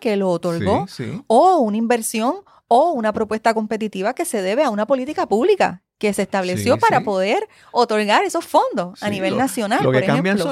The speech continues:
Speaker 2: son los, los stakeholders que mencionaste.
Speaker 1: Correcto.
Speaker 2: ¿A quién tú le respondes?
Speaker 1: ¿A quién tú le respondes?
Speaker 2: Definitivamente.
Speaker 1: Así que aquí estaremos.
Speaker 2: <laughs> Marieli, entonces, si te quieren, eh,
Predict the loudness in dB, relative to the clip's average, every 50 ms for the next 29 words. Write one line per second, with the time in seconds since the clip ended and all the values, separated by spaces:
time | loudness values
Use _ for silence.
0 | 0 0 2 2 2 2 2 2 0 0 0 0 0 0 0 0 0 0 0 -2
1 | -2 -2 -4 -4 -4 -2 -2 -2 -2 0 2 2 2 2 2 0 0 -2 -2 -2
2 | -2 -2 -2 0 0 2 2 2 2 0 -2 0 0 0 0 0 0 0 0 -2
3 | -2 -2 -2 -2 -2 -2 -2 -2 -2 -2 -4 -4 -6 _ -8 -10 -10 -10 -10 -12
4 | -8 -6 -6 -6 -4 -4 -6 -4 -2 -2 -2 -2 -2 -2 -4 -4 -4 -6 -6 -6
5 | -6 -6 -4 -2 -2 -2 -4 -6 -10 -16 _ _ _ _ _ _ -6 -2 0 2
6 | 2 4 4 2 4 2 0 0 0 0 -2 -2 -2 -2 -4 -6 -8 -12 _ _
7 | _ _ 2 4 4 6 4 4 2 0 -2 0 0 2 4 4 4 4 4 2
8 | 2 2 2 2 0 0 0 0 0 2 2 2 2 2 2 0 0 -2 -2 -4
9 | -6 -8 -8 -4 -2 0 2 2 2 0 0 0 -2 -2 -2 -4